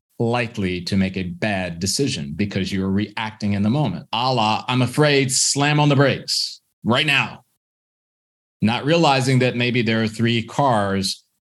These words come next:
that are not gonna be able to stop in time because of that. Use mine. "I'm angry.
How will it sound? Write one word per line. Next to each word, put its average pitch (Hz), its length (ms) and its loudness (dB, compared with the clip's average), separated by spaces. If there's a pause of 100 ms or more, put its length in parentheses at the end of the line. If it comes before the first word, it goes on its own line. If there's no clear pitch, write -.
(160)
that 101 120 0
are 98 60 0
not 110 220 2
gonna 113 140 0
be 110 160 2
able 107 180 0
to 107 80 2
stop 113 400 -2
in 98 120 2
time 87 580 -2 (720)
because 107 360 -2
of 78 80 -8
that. - 180 -12 (1000)
Use 95 380 -6
mine. 117 380 -2
"I'm 113 200 -2
angry. 117 520 -2